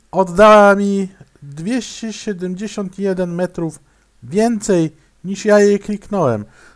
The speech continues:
E, no niestety później, e, poszedłem do Zupette, e, ale już było za późno, bo ona już ma, e, skrzynię za ponad tydzień,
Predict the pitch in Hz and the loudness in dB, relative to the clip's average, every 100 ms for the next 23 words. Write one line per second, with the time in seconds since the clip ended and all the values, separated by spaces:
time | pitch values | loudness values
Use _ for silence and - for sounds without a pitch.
0 | - 170 175 185 208 208 196 - 214 190 | -8 -2 -2 0 -2 0 -2 0 -2 0
1 | - 190 175 170 165 _ _ _ _ _ | -6 -6 -4 -4 -6 _ _ _ _ _
2 | _ _ _ _ 127 143 147 165 208 190 | _ _ _ _ -10 -10 -6 -2 0 0
3 | 175 156 143 165 185 175 - 156 175 220 | -2 -2 -4 -2 0 0 -2 0 0 -2
4 | _ _ _ _ _ _ _ _ _ 139 | _ _ _ _ _ _ _ _ _ -10
5 | 156 160 151 180 202 185 196 180 180 - | -6 -4 -2 0 0 -2 -2 0 0 0
6 | 214 185 185 165 165 165 160 156 160 151 | -6 -4 -2 0 0 0 -2 -4 -4 -4
7 | 143 _ _ _ - 143 139 139 135 127 | -4 _ _ _ -10 -4 -2 -2 -2 -2
8 | 123 120 - - - 175 135 139 180 175 | -2 -4 -10 -16 -10 -6 -2 -2 -2 -4
9 | 156 _ 208 185 190 180 | -4 _ -4 0 0 0